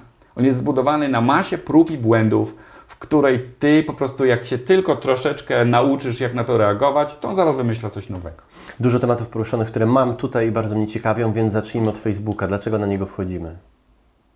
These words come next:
Speaker 1: Em.
Speaker 2: E, w-, może inaczej, Facebooka i każdego innego kanału social media. W sensie Instagram i tak dalej.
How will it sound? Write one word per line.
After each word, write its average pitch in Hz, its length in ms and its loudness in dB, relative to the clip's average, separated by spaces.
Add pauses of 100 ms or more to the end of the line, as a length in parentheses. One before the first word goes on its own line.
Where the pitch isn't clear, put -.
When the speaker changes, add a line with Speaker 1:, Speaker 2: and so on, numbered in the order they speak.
(1200)
Speaker 1:
Em. 85 440 -2
Speaker 2:
E, 143 140 4
w-, - 140 -10
może 143 280 2
inaczej, 131 360 0
Facebooka 113 400 -2
i 110 80 0
każdego 170 440 0
innego 160 400 2
kanału 127 360 2
social 110 360 -6
media. 87 280 -6 (420)
W - 60 -20
sensie 95 560 -2
Instagram 90 540 -2
i 80 40 -10
tak 80 140 -10
dalej. - 160 -12